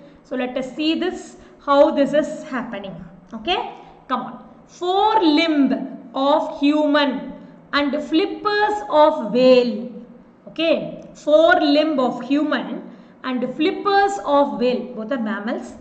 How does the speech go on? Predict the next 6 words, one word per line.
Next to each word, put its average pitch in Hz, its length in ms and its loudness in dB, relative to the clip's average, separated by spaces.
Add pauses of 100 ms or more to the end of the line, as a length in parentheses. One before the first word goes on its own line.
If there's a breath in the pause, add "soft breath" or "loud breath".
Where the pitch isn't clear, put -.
(320 loud breath)
they 302 200 0
are 294 340 4
embryologically, 349 1200 2
they 262 160 0
are 294 240 2
homologous. 285 1300 2